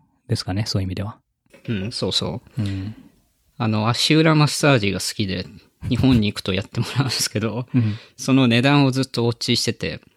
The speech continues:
Speaker 1: ああ。
Speaker 2: こっちでの相場って大体一分一ドルっすよね。
Speaker 1: まあ、大体一時間で五十ドルとか。
Speaker 2: まあ、そんな感じですね。
Speaker 1: うん。まあ、ティップも入れるからもうちょっといきますよね。
Speaker 2: ああ、そうか。ティップもあるんだよね。
Speaker 1: うん。
Speaker 2: で、今回東京で見たのが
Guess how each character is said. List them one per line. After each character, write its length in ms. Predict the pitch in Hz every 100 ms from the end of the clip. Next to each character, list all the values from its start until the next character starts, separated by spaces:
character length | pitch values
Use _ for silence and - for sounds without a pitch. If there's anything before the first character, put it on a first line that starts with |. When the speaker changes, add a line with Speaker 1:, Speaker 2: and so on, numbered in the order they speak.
| _ -
Speaker 1:
あ 300 | 107 95 101
あ。 20 | _
Speaker 2:
こ 160 | -
っ 40 | 135
ち 200 | - 170
で 80 | 156
の 120 | 123
相 240 | - 127
場 100 | 123
っ 40 | 120
て 140 | 123
大 220 | 123 135
体 240 | 135 127 127
一 160 | -
分 160 | - 90
一 240 | 90 104
ド 80 | 85
ル 60 | 92
っ 20 |
す 180 | - -
よ 80 |
ね。 220 | 110 113 - _ _ _
Speaker 1:
ま 140 | 160
あ、 40 | 139
大 160 | 135
体 140 | 135 135
一 180 | 123 151
時 120 | 170
間 160 | 120
で 80 | 95
五 180 | 95 101
十 160 | 101 101
ド 80 |
ル 80 | 90
と 100 | -
か。 180 | - 117 _ _ _
Speaker 2:
ま 180 | 131 113
あ、 40 |
そ 140 | 107 113
ん 60 |
な 120 | 104 101
感 160 | 110
じ 60 | 107
で 60 |
す 140 | 107 110
ね。 100 | 113
Speaker 1:
う 60 |
ん。 180 | 107 98 110 - _ _
ま 100 | 139
あ、 40 |
テ 100 | 120
ィ 20 | 220
ッ 20 |
プ 100 | 147
も 80 | 113
入 60 |
れ 60 | 113
る 80 | 117
か 100 | 95
ら 80 |
も 120 | 101 101
う 20 |
ち 80 | -
ょ 0 |
っ 20 |
と 100 | 98
い 40 |
き 80 | 101
ま 100 | 101
す 80 | 110
よ 60 |
ね。 100 | 123 -
Speaker 2:
あ 220 | 117 110
あ、 60 | 107
そ 140 | 120
う 40 |
か。 140 | - -
テ 160 | - 156
ィ 40 |
ッ 40 |
プ 80 | -
も 100 | 101
あ 60 | 92
る 100 | -
ん 80 | 107
だ 60 |
よ 80 | 113
ね。 220 | 113 110 123
Speaker 1:
う 40 |
ん。 240 | 104 101 _ _ _ _ _ _ _
Speaker 2:
で、 100 | 123
今 240 | - 170
回 140 | 120 110
東 260 | - 139
京 180 | - 139
で 100 | 131
見 120 | 123
た 100 | 123
の 140 | 98 92
が 300 | 101 92